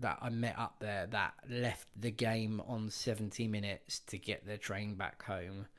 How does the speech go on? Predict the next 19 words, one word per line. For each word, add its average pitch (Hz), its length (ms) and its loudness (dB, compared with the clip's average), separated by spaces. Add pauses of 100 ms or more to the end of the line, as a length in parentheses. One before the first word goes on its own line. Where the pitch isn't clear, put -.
(840)
So, 123 840 10
um, 123 560 6
yeah, 139 260 12
no, 123 260 8
I 135 100 12
flew 143 200 10
up 135 140 10
there. 131 120 6
It 123 40 4
was 131 120 4
my 147 140 10
dad's 165 420 8
seventieth 143 640 6
birthday 139 560 8
at 113 80 2
the 135 80 4
beginning 131 540 4
of 123 260 0
July, 120 500 8